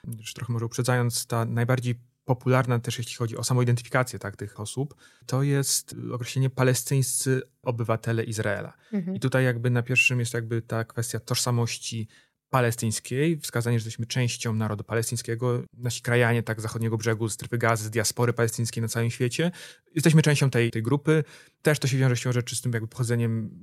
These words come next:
Speaker 1: nie tyle etnicznym, co też geograficznym, właśnie to nawiązanie do mandatu Palestyny, ale to jakby dodatkowe aspekty. Ale no jednocześnie to podkreślenie, że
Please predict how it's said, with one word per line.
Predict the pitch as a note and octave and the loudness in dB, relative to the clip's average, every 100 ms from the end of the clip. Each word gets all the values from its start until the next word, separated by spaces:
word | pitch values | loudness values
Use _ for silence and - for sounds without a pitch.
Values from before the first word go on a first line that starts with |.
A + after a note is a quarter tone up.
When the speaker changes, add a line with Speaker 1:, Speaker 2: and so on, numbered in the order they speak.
| - | -4
Speaker 1:
nie | |
tyle | C3 | 2
etnicznym, | C3+ B2+ C3+ | 2 2 -2
co | - | -2
też | A#2+ | 2
geograficznym, | B2 C3 C3 C3+ - B2+ | 4 6 4 0 0 0
właśnie | A#2 | 0
to | - | 0
nawiązanie | A#2 A#2 A2+ A2+ | 0 2 2 0
do | |
mandatu | A2 G#2+ G#2 | 0 -2 -4
Palestyny, | A2+ A#2 - D3+ B2 | 0 0 2 2 2
ale | A2 | 2
to | A2 | -2
jakby | G#2+ G2+ G#2 - | -4 -6 -10 -6
dodatkowe | B2+ - A#2+ | -2 2 2
aspekty. | A#2 C3+ C3 - F#3+ A#3 - - - | 2 0 0 2 2 2 -6 -16 0
Ale | D#3+ F3+ F#3+ | 6 8 8
no | F3 | 8
jednocześnie | D#3+ D#3+ F3 | 6 2 -2
to | C#3+ | -4
podkreślenie, | D3 - D3+ | -2 2 4
że | C#3 C#3 C#3 - | 4 4 4 0